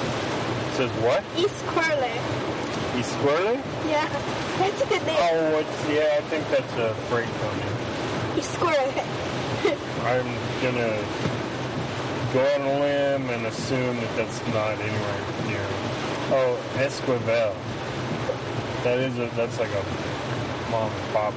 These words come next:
Speaker 1: freight company. That's probably the name of the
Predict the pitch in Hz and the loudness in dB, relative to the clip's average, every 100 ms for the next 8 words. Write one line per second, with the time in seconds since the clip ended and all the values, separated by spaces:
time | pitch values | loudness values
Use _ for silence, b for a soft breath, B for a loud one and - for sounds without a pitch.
0 | 101 104 101 123 107 104 110 - 120 - | -4 -4 -2 -2 -2 -2 -4 -4 -4 -4
1 | - - - 120 - - 131 - - - | -4 -4 -4 -4 -4 -4 -4 -4 -4 -4
2 | 127 117 113 - 151 139 127 120 110 110 | 0 0 0 2 4 4 2 0 -2 0
3 | 120 123 120 113 107 | 0 0 0 -2 -2